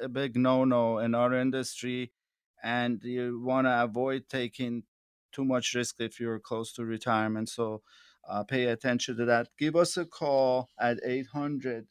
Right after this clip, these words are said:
eight oh one, six one six three, eight hundred, eight oh one, six one six three. Denise, our office manager, will give you a call to set up a meeting in the office.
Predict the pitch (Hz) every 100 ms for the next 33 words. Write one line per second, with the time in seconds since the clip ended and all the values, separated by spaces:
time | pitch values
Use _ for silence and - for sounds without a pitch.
0 | - 123 127 - 143 151 165 123 113 117
1 | 113 - 113 - 131 120 120 123 117 120
2 | 117 - 127 - 113 104 107 - _ _
3 | _ - 117 127 131 139 127 127 - 123
4 | 123 131 151 139 123 113 113 113 113 -
5 | 123 107 - 117 113 110 110 - 110 -
6 | 117 - 113 110 107 _ - _ - 127
7 | 131 135 139 139 - - 117 113 110 117
8 | 120 - 123 123 123 120 127 123 120 107
9 | 123 120 131 135 - 139 113 113 113 -
10 | 113 98 - 113 123 180 160 139 131 135
11 | 170 202 131 131 143 135 113 120 147 160